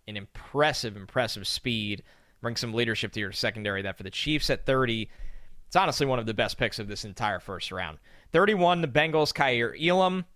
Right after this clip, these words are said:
Goes back to the Miami argument. You cannot invent an offensive lineman. I hope the Bengals are very active in free agency and the trade market to not go into their draft with the ba-, their backs against the wall at thirty-one, where they're, or, you know, or they have to move up or anything like that.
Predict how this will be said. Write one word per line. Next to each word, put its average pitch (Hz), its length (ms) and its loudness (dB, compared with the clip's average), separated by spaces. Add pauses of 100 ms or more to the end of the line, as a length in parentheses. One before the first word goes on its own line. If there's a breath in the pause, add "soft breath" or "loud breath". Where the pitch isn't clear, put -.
(220)
Goes 127 160 2
back 139 200 2
to - 60 -12
the 139 60 -4
Miami 135 340 0
argument. 135 380 0
You 110 80 -10
cannot 110 300 -6
invent 117 380 -4
an 131 60 -2
offensive 120 480 -4
lineman. 117 340 -2
I 160 120 0
hope 240 160 -2
the 156 80 -6
Bengals 131 340 0
are 107 40 -10
very 110 200 -2
active 98 400 -6
in 101 120 -12
free 110 200 -4
agency 104 340 -4
and 98 80 -6
the 92 60 -12
trade 101 280 -4
market 101 360 -8
to 101 320 -10 (420 soft breath)
not 175 300 0
go 175 180 4
into 160 140 -2
their 139 120 0
draft 123 520 0
with 110 120 -6
the 110 60 -8
ba-, 98 360 -2
their 123 100 0
backs 104 460 -4
against 104 280 -10
the 113 60 -6
wall 98 540 -2
at 95 100 -12
thirty-one, 101 560 -6
where 95 100 -10
they're, 95 160 -8
or, 95 200 -8 (180)
you 110 80 -6
know, 104 80 -4
or 98 100 -4
they 107 60 -2
have 110 120 -2
to 107 80 -10
move 107 280 -8
up 98 260 -2
or 101 40 -4
anything 98 200 -8
like 98 180 -8
that. 110 260 0